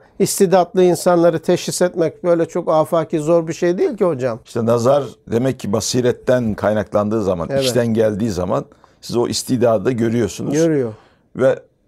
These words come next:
Speaker 2: o istidadın da tam kendi yolunda yürüyebilmesi için o kariyer yolunu
Speaker 1: Hmm.
Speaker 2: kendisine de açabiliyorsunuz yani.
Speaker 1: Açar,
Speaker 2: Öyle de bir Allah,
Speaker 1: açar. Ya.
Speaker 2: e, imkan veriyor. Baba Semmasi Hazretleri,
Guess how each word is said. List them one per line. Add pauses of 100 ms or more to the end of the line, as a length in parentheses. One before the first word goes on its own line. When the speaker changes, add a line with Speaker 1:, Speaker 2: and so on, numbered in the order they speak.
Speaker 2:
o
istidadın
da
tam
kendi
yolunda
yürüyebilmesi
için
o
kariyer
yolunu
Speaker 1:
Hmm.
Speaker 2:
kendisine
de
açabiliyorsunuz
yani.
Speaker 1:
Açar,
Speaker 2:
Öyle
de
bir
Allah,
Speaker 1:
açar. (300)
Ya.
Speaker 2:
e,
imkan
veriyor.
Baba
Semmasi
Hazretleri,